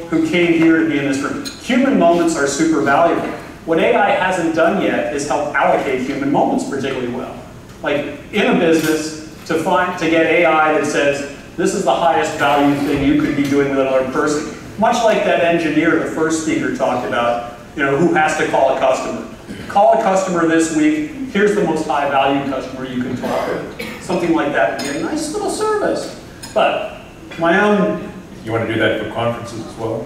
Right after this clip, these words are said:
Speaker 1: Absolutely. Here's the most val-, ten most valuable people you might wanna meet. Um, and, and what to ask them about, you know, what's on their minds. But, um, in terms of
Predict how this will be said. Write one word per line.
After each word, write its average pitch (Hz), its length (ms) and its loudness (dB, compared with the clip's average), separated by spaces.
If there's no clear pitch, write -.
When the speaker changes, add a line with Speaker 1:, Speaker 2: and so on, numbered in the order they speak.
Speaker 1:
Absolutely. 180 680 0
Here's 165 180 0
the 175 60 2
most 180 140 2
val-, - 260 0
ten 170 160 2
most 165 180 2
valuable 170 380 4
people 170 260 2
you - 100 -2
might - 180 0
wanna 123 220 -4
meet. 117 200 -6
Um, 165 640 0
and, 160 460 0
and 160 260 4
what - 220 2
to 160 120 2
ask - 280 2
them - 160 -4
about, - 360 -4
you 151 80 -4
know, 135 120 -2
what's 147 160 2
on - 200 0
their 147 220 0
minds. - 300 -6
But, 160 340 4
um, 135 600 -2
in 165 300 2
terms 190 380 2
of 117 480 2